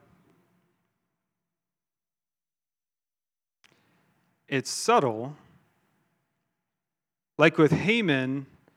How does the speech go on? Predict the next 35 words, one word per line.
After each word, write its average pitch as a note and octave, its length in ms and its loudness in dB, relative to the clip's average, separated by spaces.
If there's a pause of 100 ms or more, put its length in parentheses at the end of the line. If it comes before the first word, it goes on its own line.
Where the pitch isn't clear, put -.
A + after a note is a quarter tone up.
(720)
he's G#3+ 240 0
a G3 60 10
ridiculous E3+ 600 4
character. D3 480 0
You B2+ 160 -6
can E3 140 0
see F#3 220 -2
how D#3 140 2
self-focused C3+ 680 0
he A#2+ 140 -4
is. A#2 160 -8
He C#3+ 100 2
immediately C3+ 520 0
goes C3 200 0
to, B2 120 -6
like, B2 180 -2
genocide, A#2+ 680 -4 (140)
right? C#3 340 -2 (640)
"I C3+ 80 2
don't D#3 140 4
wanna D3 180 2
just C3 240 -4
kill D3 220 0
Mordecai, C3 300 -2
I - 20 4
wanna B2+ 160 -4
kill B2+ 180 -2
all B2 140 0
his A#2 120 -8
people." A2+ 440 -10 (680)
Um, B2 480 -4 (120)
but D3 160 2
with C#3 160 0
moral F3+ 420 2
pride, G#2 520 -6